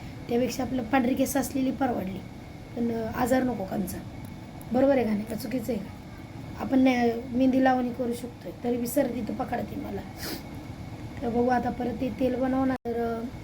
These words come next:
बघूया, अजून सहा महिने आपण यूज करूया ती, म्हणजे कळेल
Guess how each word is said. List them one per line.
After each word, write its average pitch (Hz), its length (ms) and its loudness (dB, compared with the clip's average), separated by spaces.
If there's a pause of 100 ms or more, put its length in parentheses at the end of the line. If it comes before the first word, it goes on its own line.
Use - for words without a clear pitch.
(320)
बघूया, 254 280 6
अजून 233 200 0
सहा 233 320 0
महिने 233 260 0
आपण 240 240 -4 (120)
यूज 247 200 2
करूया 208 320 -2
ती, 190 160 -6
म्हणजे - 880 -2
कळेल 247 460 4